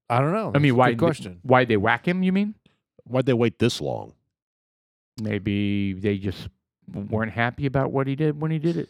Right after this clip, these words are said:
Speaker 3: Well, I know, but that was a, that's what I mean. It's a long time. You think they would have
Speaker 1: Maybe he had, I don't know.
Speaker 3: Or maybe, maybe it's a,
Speaker 1: That is a
Speaker 3: or,
Speaker 1: good
Speaker 3: or
Speaker 1: question.
Speaker 3: maybe it's, we're far enough away now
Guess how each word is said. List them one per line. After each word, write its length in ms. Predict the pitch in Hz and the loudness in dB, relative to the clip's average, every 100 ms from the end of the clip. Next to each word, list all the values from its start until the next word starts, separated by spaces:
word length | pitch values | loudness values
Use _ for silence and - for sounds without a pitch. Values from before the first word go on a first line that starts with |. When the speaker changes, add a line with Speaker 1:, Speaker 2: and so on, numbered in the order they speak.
| _ | _
Speaker 3:
Well, 140 | 120 110 | -2 2
I 40 | |
know, 220 | 151 95 | 2 0
but 120 | 71 | -2
that 80 | 110 | -2
was 120 | 113 | 0
a, 80 | 107 - | -2 -4
that's 180 | 123 - | -4 0
what 60 | 143 | 0
I 40 | |
mean. 140 | 143 98 | 0 -2
It's 100 | - | 0
a 40 | |
long 180 | 104 98 | 0 0
time. 220 | - 120 - | -2 -6 -4
You 80 | 107 | -2
think 220 | - 127 | 0 2
they 100 | 113 | 4
would 160 | 101 92 | 4 2
have 180 | 80 - | -2 -4
Speaker 1:
Maybe 300 | 165 190 190 | -2 0 2
he 200 | 165 180 | 0 0
had, 180 | 170 160 151 - | 0 -2 -6 -2
I 100 | 151 | -2
don't 120 | 107 | -2
know. 80 | 92 | -2
Speaker 3:
Or 60 | 117 | 2
maybe, 220 | 135 160 | 6 6
maybe 260 | 131 131 127 | 4 4 4
it's 180 | 120 - | 2 2
a, 160 | 110 | 2
Speaker 1:
That 120 | 190 202 | 4 4
is 80 | 107 | 2
a 20 | |
Speaker 3:
or, 40 | |
Speaker 1:
good 160 | 180 135 | 4 6
Speaker 3:
or 40 | |
Speaker 1:
question. 300 | 131 117 - 127 | 6 4 -4 -2
Speaker 3:
maybe 220 | 123 120 | 2 2
it's, 200 | 113 - | 0 -2
we're 160 | 117 | -4
far 240 | 107 107 104 | 0 2 2
enough 220 | 104 - | 0 -2
away 220 | 95 95 | -2 0
now 460 | 95 98 98 101 | 0 -2 -2 -2